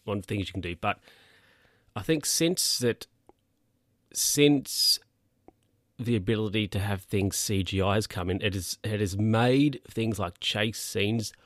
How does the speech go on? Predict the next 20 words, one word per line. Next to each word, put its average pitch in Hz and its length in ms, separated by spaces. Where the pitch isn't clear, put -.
worse. 98 920
They 98 240
are 87 100
awful. 110 640
And 117 260
this 127 180
one's 92 200
pretty 95 380
bad 85 380
because 113 280
at 135 100
one 131 300
se-, - 320
one 131 340
moment 120 340
we're 104 300
there, 104 560
we're 90 140
seeing, 104 440
like, 104 140